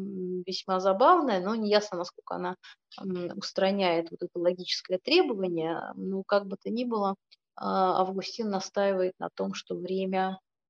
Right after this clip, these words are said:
возникло, и его творит Бог,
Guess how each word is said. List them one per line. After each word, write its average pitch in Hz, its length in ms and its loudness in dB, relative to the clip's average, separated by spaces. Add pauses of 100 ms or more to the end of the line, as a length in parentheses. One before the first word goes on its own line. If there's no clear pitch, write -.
(460)
возникло, 190 760 2
и 208 60 -6
его 185 680 4 (140)
творит - 320 -2 (580)
Бог, - 380 -8